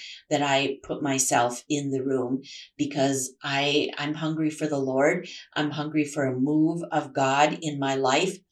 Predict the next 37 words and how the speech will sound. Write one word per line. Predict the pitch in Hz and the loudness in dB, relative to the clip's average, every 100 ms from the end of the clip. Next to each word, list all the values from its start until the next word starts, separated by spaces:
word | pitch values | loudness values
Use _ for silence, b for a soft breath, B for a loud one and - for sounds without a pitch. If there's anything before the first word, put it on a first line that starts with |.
| 156 | -4
I | 156 | 0
need | 156 160 165 | 2 2 2
him. | 165 135 190 202 - B B B 170 | 0 -2 -4 -10 -16 B B B -2
I | 160 | 2
need | 151 147 151 | 4 2 2
him. | 160 104 160 B B B | 0 -2 -4 B B B
I, | 160 143 143 | 0 0 2
I | 151 147 | 0 0
need | 151 151 | 0 -2
him | 160 143 135 147 | -2 -2 -2 -2
to, | - 139 139 135 | 0 4 2 2
to | - 139 | -2 0
move | 143 131 123 123 | 4 6 4 4
in | 143 139 | -2 0
my | 127 | 0
faith | 127 135 147 156 156 | -2 2 2 2 0
and | 143 131 | -6 -4
in | 143 | -4
my | 131 131 | 0 0
life. | 123 135 156 156 B B B B 156 | 0 2 0 -2 B B B B -4
And, | 139 135 131 131 | 0 0 0 -2
uh, | 139 131 131 | -2 -2 -2
I | |
just | 135 - | -2 -2
wanna | 151 135 - | 0 -2 -2
posture | - 135 - 143 139 | -6 -6 -4 -2 0
myself. | 127 135 - 120 127 | 0 0 0 2 2
I | 135 | 0
wanna | 139 127 - | -2 -4 -6
posture | - 143 165 - - | -8 -4 -4 -2 -2
my | - - | -2 -2
heart | 151 135 - B B B B - | 0 2 2 B B B B 0
in | 165 160 156 156 - | 2 4 0 -4 -12
his | - 151 - | -2 0 0
presence | - 135 131 135 135 - | 0 0 2 0 -2 -4
and | 139 | -4
receive | 135 135 - - 180 151 143 B | -2 0 0 -2 4 4 4 B